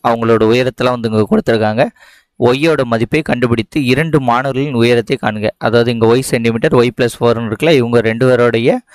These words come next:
உயரத்தை கண்டுபிடிக்கணும். ஒய்யை கண்டுபிடிச்சா தானே இதை கண்டுபிடிக்கணும். அதனால ஒய்யோட மதிப்பு கண்டுபிடிச்சு இவங்க ரெண்டு பேரோட உயரத்தை கேட்டிருக்காங்க. ஓகே, இந்த கணக்கு வந்து எப்படி செய்யலாம்?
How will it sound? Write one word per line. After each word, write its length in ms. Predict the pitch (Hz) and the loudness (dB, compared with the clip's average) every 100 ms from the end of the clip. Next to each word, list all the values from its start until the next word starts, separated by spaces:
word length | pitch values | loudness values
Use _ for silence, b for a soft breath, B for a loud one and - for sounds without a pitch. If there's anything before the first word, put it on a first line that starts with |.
| B B B | B B B
உயரத்தை 360 | 135 139 139 - | 0 0 0 -2
கண்டுபிடிக்கணும். 560 | 113 107 107 104 110 110 | -2 0 -2 -2 -2 0
ஒய்யை 260 | 117 127 | 0 0
கண்டுபிடிச்சா 500 | 139 123 117 110 110 | -2 -2 -4 0 -2
தானே 200 | 110 190 | 0 0
இதை 120 | 175 127 | -2 -2
கண்டுபிடிக்கணும். 460 | 120 117 110 113 | 0 0 0 0
அதனால 420 | 110 107 117 156 | 0 0 0 2
ஒய்யோட 240 | 123 131 123 | 2 0 0
மதிப்பு 300 | 120 120 - | -2 -2 -2
கண்டுபிடிச்சு 380 | 120 113 110 175 | -2 -2 0 2
இவங்க 220 | 151 123 | 2 2
ரெண்டு 280 | 117 117 123 | 0 0 0
பேரோட 140 | 117 | 2
உயரத்தை 500 | 110 113 117 - 196 | 2 2 0 0 -2
கேட்டிருக்காங்க. 500 | - 110 - - 107 - B B B B B - | -2 -4 -2 -2 -2 -8 B B B B B -4
ஓகே, 340 | 120 - 113 - _ | -4 -2 -6 -8 _
இந்த 180 | - 127 | -4 0
கணக்கு 240 | 123 131 131 | 0 0 -2
வந்து 160 | 123 | 0
எப்படி 220 | 123 123 | 0 0
செய்யலாம்? 500 | 120 120 117 113 117 | 0 2 2 0 -2